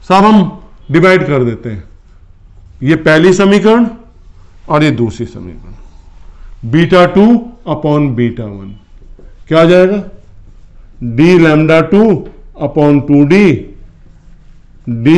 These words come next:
lambda one upon two D। तो beta टू upon beta one क्या हो जाएगा आपके पास? lambda two बटे lambda one। तो lambda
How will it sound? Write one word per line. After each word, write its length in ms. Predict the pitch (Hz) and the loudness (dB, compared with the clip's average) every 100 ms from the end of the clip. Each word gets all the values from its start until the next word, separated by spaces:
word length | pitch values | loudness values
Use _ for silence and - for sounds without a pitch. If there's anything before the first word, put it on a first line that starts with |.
| 196 190 - - 123 | 2 0 -6 -10 -4
lambda 480 | 131 135 143 147 151 | 0 2 2 2 2
one 220 | 170 202 165 - - - | 2 2 -2 -6 -18 -14
upon 400 | 127 139 135 123 117 | -10 -4 -4 -4 -6
two 160 | 113 110 | -8 -8
D। 160 | 151 156 - - - - - - - - - | -10 -12 -20 -20 -20 -20 -20 -20 -20 -20 -8
तो 80 | 131 | -4
beta 420 | 117 147 156 165 | 0 2 2 0
टू 180 | 165 180 226 233 - - - - - - - - - - | 2 0 0 -4 -14 -20 -20 -20 -20 -20 -20 -20 -20 -10
upon 460 | 139 - 151 151 139 | -8 -2 0 2 2
beta 320 | 147 135 151 | 0 2 0
one 200 | 156 160 | 0 0
क्या 140 | 165 | 2
हो 100 | 165 | 2
जाएगा 320 | 165 170 175 180 | 2 2 2 0
आपके 180 | 175 170 | 0 0
पास? 340 | 196 214 - - - - - 120 | 0 0 -4 -16 -20 -20 -14 -6
lambda 400 | 127 135 139 135 131 | -4 -2 -2 -2 -2
two 180 | 170 190 214 - - - | 0 0 0 -6 -18 -14
बटे 360 | 113 117 123 120 | -10 -8 -6 -6
lambda 360 | 107 95 90 | -8 -12 -16
one। 1080 | 69 - - - - - - - - - - | -20 -20 -20 -20 -20 -20 -18 -16 -18 -20 -6
तो 100 | 143 | 0
lambda 320 | 156 160 175 | 2 2 2